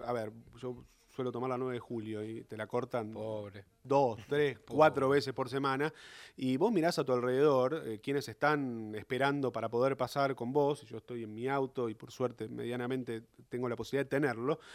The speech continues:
Speaker 1: Pero tenés al lado tuyo a uno que va en un Mercedes, pero tenés a los tipos que van en bondi, eh, y que están perdiendo el presentismo y que están, eh, teniendo algún problema vinculado justamente a esa demora.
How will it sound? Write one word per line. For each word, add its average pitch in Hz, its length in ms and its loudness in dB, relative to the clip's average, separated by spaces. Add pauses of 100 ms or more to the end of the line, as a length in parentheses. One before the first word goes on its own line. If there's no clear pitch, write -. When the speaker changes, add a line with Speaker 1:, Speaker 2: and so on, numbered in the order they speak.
(160)
Speaker 1:
Pero 127 180 4
tenés 196 300 2
al 151 140 2
lado 175 200 6
tuyo 220 460 4
a 120 80 -4
uno 143 200 0
que 135 80 0
va 147 120 4
en 160 80 2
un 165 80 0
Mercedes, 220 400 2
pero 143 180 -2
tenés 190 260 -2
a 156 60 0
los 135 80 -4
tipos 196 240 -6
que 147 100 -4
van 175 180 0
en 160 120 -2
bondi, 190 500 0
eh, 117 840 -2
y 120 100 -6
que 127 60 -6
están 160 200 -6
perdiendo 151 280 -2
el 143 60 -2
presentismo 165 720 -2 (320)
y - 100 -10
que 117 80 -10
están, 147 500 0
eh, 113 640 0
teniendo 139 380 2
algún 139 320 2
problema 156 380 4
vinculado 139 480 4
justamente 147 480 0
a 135 60 6
esa 151 180 2
demora. 185 480 4